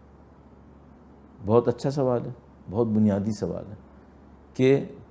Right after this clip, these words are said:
کس پہ زیادہ محنت کروں، گناہ ترک کرنے پر یا عبادتوں کے انجام دینے پر؟ اچھا ظاہر ہے جو بھی سنے گا وہ فوراً کہے گا گناہ ترک کرنے پہ، اس میں کون سی کمپلیکیشن ہے؟ complication یہاں پر ہے کہ بعض عبادتوں کو انجام دینے سے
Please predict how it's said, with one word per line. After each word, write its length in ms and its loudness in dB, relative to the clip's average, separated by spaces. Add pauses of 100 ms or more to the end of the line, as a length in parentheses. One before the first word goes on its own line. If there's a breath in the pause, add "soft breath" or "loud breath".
(580)
کس 280 -2
پہ 100 4
زیادہ 360 8
محنت 400 4
کروں، 440 -4
گناہ 320 6
ترک 240 6
کرنے 260 4
پر 240 4 (460)
یا 200 6
عبادتوں 540 4
کے 80 0
انجام 340 0
دینے 320 -2
پر؟ 100 -8 (720 soft breath)
اچھا 200 -2
ظاہر 260 6
ہے 60 4
جو 220 4
بھی 120 2
سنے 320 0
گا 60 4
وہ 140 2
فوراً 400 4
کہے 220 2
گا 60 2 (140)
گناہ 180 4
ترک 280 -2
کرنے 280 -2
پہ، 120 -10
اس 140 -14
میں 80 -2
کون 200 0
سی 120 -2
کمپلیکیشن 520 -2
ہے؟ 120 -8 (600 soft breath)
complication 640 2
یہاں 240 2
پر 200 6
ہے 160 6
کہ 200 0
بعض 580 4 (100)
عبادتوں 720 4
کو 200 8
انجام 460 4
دینے 340 4
سے 320 8